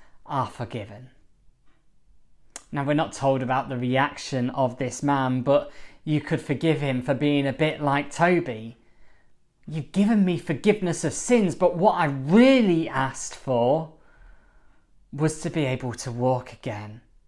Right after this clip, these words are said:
I'm sure this man would have appreciated the forgiveness,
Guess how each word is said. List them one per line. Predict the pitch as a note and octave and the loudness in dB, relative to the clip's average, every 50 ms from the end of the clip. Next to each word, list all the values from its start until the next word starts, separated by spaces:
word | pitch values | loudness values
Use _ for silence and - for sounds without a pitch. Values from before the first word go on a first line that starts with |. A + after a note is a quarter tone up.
| _ _ _ - _ _ _ _ _ _ _ _ _ _ _ _ _ _ _ _ - _ - _ - _ _ _ _ - - | _ _ _ -20 _ _ _ _ _ _ _ _ _ _ _ _ _ _ _ _ -20 _ -20 _ -20 _ _ _ _ -14 -6
I'm | - D3+ | -6 -6
sure | C#3 - - G3 G3+ F#3 | -4 2 6 6 6 6
this | F#3+ F3+ - - | 4 -2 -2 -2
man | D#3+ D#3+ F3 F3 E3 D#3+ D3+ | 0 0 2 2 0 0 0
would | C#3+ D#3 | -2 -2
have | D3 C#3+ - | -4 -2 -2
appreciated | C#3+ - - - - - - C#3+ E3+ G#3 G3 - - D3 C3 C3 B2 - - B2+ A#2+ A#2 - - - | -4 -4 -4 -14 -14 -6 0 2 2 2 0 -2 -4 -4 -4 -4 -6 -6 -6 -6 -6 -6 -10 -14 -10
the | D3 C#3 | -8 -8
forgiveness, | - - C3+ B2 - C3+ A#2+ - B2 B2 C3 D#3+ D#3 - - - - - | -6 -6 -6 -4 -4 -6 -6 -4 -4 -4 -4 -6 -8 -12 -18 -18 -20 -20